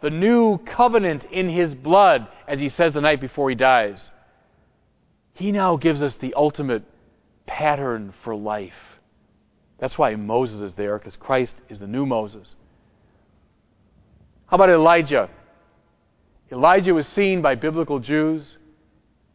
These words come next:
as the greatest of the prophets. He sums up the life and ministry of the prophet, which is what? To proclaim God's truth,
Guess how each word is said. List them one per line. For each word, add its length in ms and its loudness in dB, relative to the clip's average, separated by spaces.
as 140 -14
the 100 -10
greatest 380 -6
of 60 -20
the 80 -6
prophets. 640 -12
He 80 -16
sums 400 2
up 400 4
the 100 -8
life 320 2
and 100 -6
ministry 420 -4
of 80 -4
the 80 -12
prophet, 520 -6
which 160 -12
is 100 -12
what? 220 0
To 60 -20
proclaim 680 -6
God's 460 2
truth, 600 -4